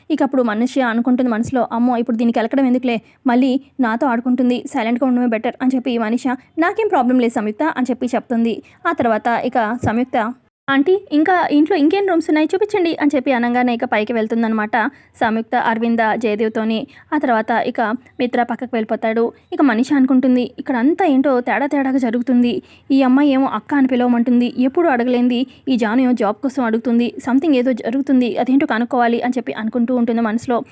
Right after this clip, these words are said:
మరోపక్క అర్జున్ ల్యాప్‌టాప్‌లో ఏదో వర్క్ చేసుకుంటూ ఉంటే అక్కడికి వస్తాడనమాట జున్ను రెడీ అయ్యి,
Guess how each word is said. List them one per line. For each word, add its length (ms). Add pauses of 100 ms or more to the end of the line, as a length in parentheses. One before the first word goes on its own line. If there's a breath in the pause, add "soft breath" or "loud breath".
(240 soft breath)
మరోపక్క 380
అర్జున్ 300
ల్యాప్‌టాప్‌లో 400
ఏదో 120
వర్క్ 220
చేసుకుంటూ 320
ఉంటే 320 (200 loud breath)
అక్కడికి 260
వస్తాడనమాట 500
జున్ను 260
రెడీ 260
అయ్యి, 280